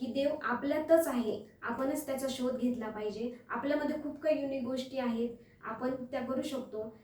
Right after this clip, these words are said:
पण आपण त्याचा शोध घेतला पाहिजे. आणि मुळात दुसरा प्रश्न मनुष्याला असा पडतो की देव कसा दिसतो? याचा जर आपल्याला शोध घ्यायचा असेल तर आपणच आपल्या,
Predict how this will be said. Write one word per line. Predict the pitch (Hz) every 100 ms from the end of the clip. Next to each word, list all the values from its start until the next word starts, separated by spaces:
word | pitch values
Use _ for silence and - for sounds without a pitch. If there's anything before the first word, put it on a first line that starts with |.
| -
पण | 220
आपण | 226 254 269
त्याचा | 269 269
शोध | - 269 277
घेतला | 240 240 214
पाहिजे. | 208 202 196
आणि | 220 240
मुळात | 254 277 277
दुसरा | 269 254 285
प्रश्न | 277 - 269
मनुष्याला | 254 262 247 254
असा | 247 247
पडतो | 240 247 240 247
की | 262
देव | 277 277
कसा | 269 254
दिसतो? | 214 202 202 - - - - _
याचा | 226 254 262
जर | 269 302
आपल्याला | 294 262 285 277
शोध | 262 254
घ्यायचा | 262 247 247
असेल | 240 247 254 - - - -
तर | 240
आपणच | 247 285 285 320 269
आपल्या, | - 254 247